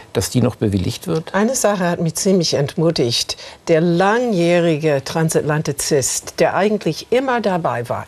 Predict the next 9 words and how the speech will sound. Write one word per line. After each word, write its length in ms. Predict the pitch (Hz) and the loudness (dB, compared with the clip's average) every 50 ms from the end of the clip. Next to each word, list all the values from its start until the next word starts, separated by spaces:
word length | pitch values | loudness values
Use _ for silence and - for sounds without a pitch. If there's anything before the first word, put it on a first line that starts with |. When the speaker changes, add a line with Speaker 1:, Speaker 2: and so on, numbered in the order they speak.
| - - - | -10 -4 0
Speaker 2:
immer 400 | 254 254 226 175 127 107 - - | 2 2 4 2 0 -2 -4 -4
in 160 | 156 135 135 | -4 -2 -2
München, 380 | 131 120 113 - - - 107 120 - - - - - - - | -2 -4 -4 -4 -6 -6 -8 -8 -10 -16 -18 -18 -12 -4 0
Lindsey 380 | 165 180 190 208 - 220 208 | 2 4 4 4 4 2 2
Graham, 400 | 202 196 151 123 110 120 123 - - - - | 2 4 2 2 0 -2 -8 -10 -14 -14 -14
Senator, 600 | - - - 170 151 131 123 131 - - - 110 - - - - - - - - - - | -6 0 2 2 2 2 0 -4 -6 -6 -8 -8 -8 -12 -20 -20 -20 -20 -20 -18 -6 0
der 340 | 156 151 151 147 156 156 156 - - - | 2 4 4 4 2 0 -4 -8 -12 -8
bleibt 460 | 165 139 123 120 117 113 - - - - - | -4 -4 -2 -2 -4 -6 -8 -14 -16 -16 -16
fern. 480 | - - - - 131 110 - - 135 | -14 -4 0 0 0 0 0 -4 -10